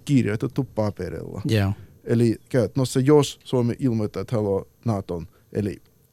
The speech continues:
Speaker 1: Venäjä voi hyökätä. Vaikka sotilaallisessa doktriinissa on mainittu kevyempiä asioita, ei tarvii liittyä naton, kun Venäjä silti voi käyttää sotavoimia. Eli
Speaker 2: Mutta
Speaker 1: esimerkiksi
Speaker 2: nimenomaan nyt
Speaker 1: artikla kaksikymmentäkuusi.
Speaker 2: Joo,
Speaker 1: Lu-, luekaa, jos
Speaker 2: uskon,
Speaker 1: kiinnostaa.
Speaker 2: uskon siihen, mutta,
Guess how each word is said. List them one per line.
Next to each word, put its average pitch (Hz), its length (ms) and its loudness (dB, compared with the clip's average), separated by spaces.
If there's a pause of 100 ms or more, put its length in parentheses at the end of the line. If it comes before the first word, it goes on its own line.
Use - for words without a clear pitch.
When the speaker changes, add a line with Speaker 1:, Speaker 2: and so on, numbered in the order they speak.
Speaker 1:
Venäjä 113 260 2
voi 98 120 -4
hyökätä. - 260 -8 (240)
Vaikka 156 220 2
sotilaallisessa 220 640 2
doktriinissa 226 600 2
on 202 80 2
mainittu 208 540 4 (100)
kevyempiä 220 560 4
asioita, 156 440 4 (100)
ei 202 160 2
tarvii 160 720 8
liittyä 147 460 6
naton, 160 400 6
kun 156 160 4 (260)
Venäjä 147 340 6
silti 277 380 -2
voi 123 160 0
käyttää 113 400 4
sotavoimia. 110 600 0
Eli 123 100 0
Speaker 2:
Mutta 143 220 4
Speaker 1:
esimerkiksi 165 200 6
Speaker 2:
nimenomaan 175 440 6
nyt - 80 6
Speaker 1:
artikla 208 240 8
kaksikymmentäkuusi. 185 680 2 (220)
Speaker 2:
Joo, 165 160 8
Speaker 1:
Lu-, 151 180 2
luekaa, 139 220 8
jos 110 160 4
Speaker 2:
uskon, 226 140 8
Speaker 1:
kiinnostaa. 143 300 2
Speaker 2:
uskon 175 240 2
siihen, 151 260 2
mutta, 135 300 0